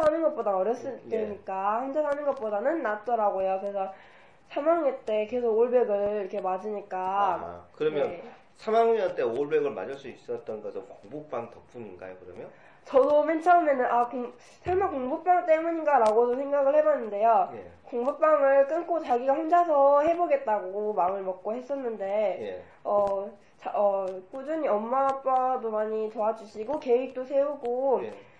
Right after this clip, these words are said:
Speaker 1: 그, 꼭 막 올백을 막, 그때 막 올백이라는 게 제일 큰 점수라서,
Speaker 2: 예.
Speaker 1: 어, 꼭 올백을 맞고 말겠다, 이런 정-, 어, 정신으로 거의,
Speaker 2: 예.
Speaker 1: 어, 열심히 해서,
Speaker 2: 음.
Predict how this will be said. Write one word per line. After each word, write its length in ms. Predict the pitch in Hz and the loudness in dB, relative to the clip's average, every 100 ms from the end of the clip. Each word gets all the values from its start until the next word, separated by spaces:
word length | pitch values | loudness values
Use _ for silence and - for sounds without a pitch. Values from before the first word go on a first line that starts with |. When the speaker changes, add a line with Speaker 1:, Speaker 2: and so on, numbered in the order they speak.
| _ - | _ -12
Speaker 1:
그, 680 | 208 202 196 190 185 170 - - | -8 -8 -6 -8 -8 -12 -20 -10
꼭 240 | 254 233 196 | -8 -6 -4
막 180 | 185 | -2
올백을 360 | 208 240 277 262 | 0 6 8 8
막, 160 | - 226 | 4 -2
그때 320 | 247 302 302 | -4 2 4
막 180 | 254 240 | 6 6
올백이라는 720 | 262 294 320 302 277 269 254 | 8 8 8 6 2 2 -4
게 100 | 220 | -6
제일 280 | 247 233 226 | 0 0 2
큰 340 | 311 302 294 | -2 -4 -4
점수라서, 760 | 254 208 226 220 214 196 196 202 - 226 | -4 -4 -2 -2 -2 -2 -4 -6 -12 -10
Speaker 2:
예. 60 | |
Speaker 1:
어, 120 | 208 202 | -8 -2
꼭 140 | 254 | 2
올백을 300 | 220 240 247 | 4 4 2
맞고 240 | 208 202 | 0 0
말겠다, 640 | 226 226 233 247 214 208 214 | 4 6 4 0 0 2 2
이런 540 | 202 220 220 220 220 214 | 2 2 4 2 0 -4
정-, 240 | 240 214 | -6 -4
어, 240 | 202 196 190 | -4 -4 -4
정신으로 680 | 226 196 196 240 247 233 220 | -8 -10 -8 -2 2 2 0
거의, 260 | 226 214 | -2 -2
Speaker 2:
예. 680 | 214 - - 208 208 - - | -6 -10 -20 -20 -20 -18 -6
Speaker 1:
어, 100 | 202 | -2
열심히 420 | 190 196 254 262 294 | -2 -4 -6 -4 -2
해서, 520 | 330 240 226 233 | 0 2 4 4
Speaker 2:
음. 120 | 190 | 2